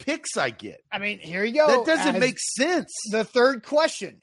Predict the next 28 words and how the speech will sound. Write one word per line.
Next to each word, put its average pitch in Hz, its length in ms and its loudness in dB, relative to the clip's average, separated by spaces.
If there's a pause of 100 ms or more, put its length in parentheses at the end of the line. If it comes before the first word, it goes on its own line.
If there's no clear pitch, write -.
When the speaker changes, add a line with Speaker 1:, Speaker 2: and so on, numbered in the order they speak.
Speaker 2:
uh, 190 280 -2
as 214 340 0
we 254 160 -4
understand, 254 920 -4
the 175 80 -8
current 233 340 -6
question 254 420 -4
isn't 240 340 -8
simply 247 360 -4
Packers 233 480 -2
versus 233 220 -8
not 247 180 -6
the 196 80 -10
Packers. 185 500 -6
It's 175 160 -10
Green 226 320 -4
Bay 202 280 4
or 196 240 2
Denver 185 380 -4
or 214 220 -2
Tennessee 226 400 -8
or 208 180 0
Pittsburgh, 175 580 -4 (180)
with 180 120 -6
the 196 80 -2
final 226 360 0
move 226 260 2
hinging 202 680 -2